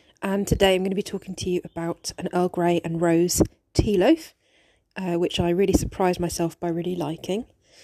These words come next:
um, and also some of the Easter baking that I have been doing.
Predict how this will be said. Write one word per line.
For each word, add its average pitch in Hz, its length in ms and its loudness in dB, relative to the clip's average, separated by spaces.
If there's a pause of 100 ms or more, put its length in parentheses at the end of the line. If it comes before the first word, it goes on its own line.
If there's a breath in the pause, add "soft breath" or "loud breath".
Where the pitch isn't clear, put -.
(320 loud breath)
um, 185 300 4
and 196 100 0
also 208 400 2
some 190 200 -2
of 185 100 -2
the 170 160 -4
Easter 196 340 -4
baking 170 460 -4
that 160 160 -6
I 156 140 4
have 160 180 -2
been 165 180 0
doing. 151 380 0